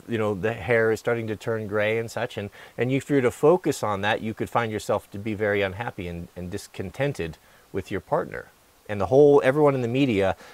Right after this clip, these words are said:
is always celebrating youth, and it's all about youth, and there's very little value in age and wisdom and the elders in our culture. So what I can tell you, because I've done it for nearly twenty years, is that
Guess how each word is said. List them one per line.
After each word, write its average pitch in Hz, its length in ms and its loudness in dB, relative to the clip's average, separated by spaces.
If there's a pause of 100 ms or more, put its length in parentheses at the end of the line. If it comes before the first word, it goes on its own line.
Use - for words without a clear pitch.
is 101 140 -4
always 113 440 6
celebrating 107 640 -2
youth, 120 420 -2 (320)
and 92 320 -8
it's - 180 -12
all 113 380 6
about 110 260 2
youth, 110 320 -4
and 90 100 -8
there's 87 120 -6
very 101 220 -2
little 98 200 -4
value 101 480 2
in 85 220 -6
age 95 300 -4
and 85 140 -10
wisdom 92 400 -6
and 85 120 -8
the 85 100 -10
elders 101 420 -4
in 90 60 -10
our 85 120 -8
culture. - 460 -8 (1900)
So - 420 6 (840)
what 123 160 6
I 131 140 8
can 98 200 -6
tell 165 260 4
you, 95 280 0 (600)
because 101 200 -2
I've 92 140 -2
done 135 160 4
it 101 120 -4
for 90 220 -6
nearly 85 320 -6
twenty 85 280 -10
years, 82 380 -6
is 85 240 -8
that 85 200 -4